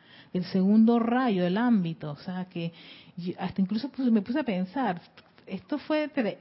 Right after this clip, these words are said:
un tra-, una transformación, reducción de la enseñanza para poder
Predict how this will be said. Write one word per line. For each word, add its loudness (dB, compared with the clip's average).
un 4
tra-, 0
una 6
transformación, 2
reducción -2
de 0
la 2
enseñanza 4
para 0
poder 0